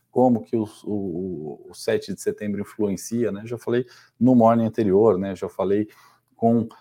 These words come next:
aqueles que me perguntaram da mídia, alguns repórteres, né? Antes do sete de setembro, "Ah, qual a influência disso pra bolsa, né?" Na verdade, nenhuma, né? O apoio ali popular, eu não vou fazer o comentário político, na verdade, né? Do,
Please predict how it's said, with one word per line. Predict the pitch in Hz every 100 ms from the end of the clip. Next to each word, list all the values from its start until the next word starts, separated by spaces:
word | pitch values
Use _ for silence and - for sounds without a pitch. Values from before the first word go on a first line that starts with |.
| _ -
aqueles | 104 - 110 101
que | -
me | 104 98
perguntaram | 104 95 92 104 104 92
da | 90
mídia, | 98 120 98
alguns | 95 95
repórteres, | - - 117 117 - 87 87
né? | 104
Antes | 101 120 135 123 - 87
do | 87
sete | - 98
de | -
setembro, | - - 104 95
"Ah, | 113 127
qual | 131
a | 127
influência | - 123 117 110
disso | 92 120 - 104
pra | - 117
bolsa, | 98 117 117 98 - 87
né?" | 95 120 - _ _
Na | 113
verdade, | 113 113 127 127 135 - _ -
nenhuma, | 123 135 123 143 131 98
né? | 95 104
O | 104
apoio | 101 - 123 131
ali | 101 107
popular, | 107 98 - 87 107 123
eu | 98
não | 101
vou | 104
fazer | 107 95
o |
comentário | 92 98 90 - 98 90 80 -
político, | - 90 87 123 123 - - 85 80
na | 85
verdade, | 85 80 82 113 90 82
né? | 85 90
Do, | 85 78